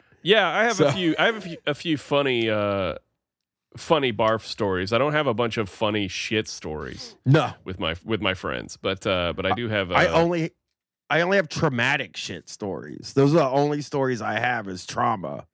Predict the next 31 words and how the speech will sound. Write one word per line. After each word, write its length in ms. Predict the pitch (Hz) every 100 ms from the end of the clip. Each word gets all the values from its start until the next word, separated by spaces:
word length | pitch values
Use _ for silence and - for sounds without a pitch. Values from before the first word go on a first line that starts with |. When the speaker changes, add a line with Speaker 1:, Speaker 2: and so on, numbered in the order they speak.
| _
Speaker 1:
Yeah. 300 | 110 98 76 -
Speaker 2:
during 320 | 113 98 92
shitting. 540 | - 135 92 78 - - _
So 500 | - 101 92 85 80 - -
believe 460 | 104 101 117 101 87
me, 280 | 82 76 - _ _ _ - -
it's 240 | - - -
tough. 640 | 87 90 95 - - - _
Speaker 1:
My, 460 | 104 123 120 117 - -
my 140 | 117
friends 280 | 160 160 156
and 80 | 139
I 100 | 120
did 240 | 117 117
a, 220 | 104 98
um, 340 | 90 82 80 - - _ _ _ _ _
in 100 | 98
college, 480 | 92 - 117 98 78
we 80 | 95
did 140 | 90 85
a 180 | 85 78 - -
milk 360 | 98 120 147 -
drinking 480 | 147 156 165 156 151
challenge. 720 | - 160 160 160 160 - - _ _ _ - -
Uh, 140 | 85
former, 360 | 92 143 120 -
former 260 | 151 127 101
guest 340 | 107 101 -
of 240 | 85 87 -
both 360 | 101 92 90 - _ _ _ _ -
this, 440 | 110 104 - -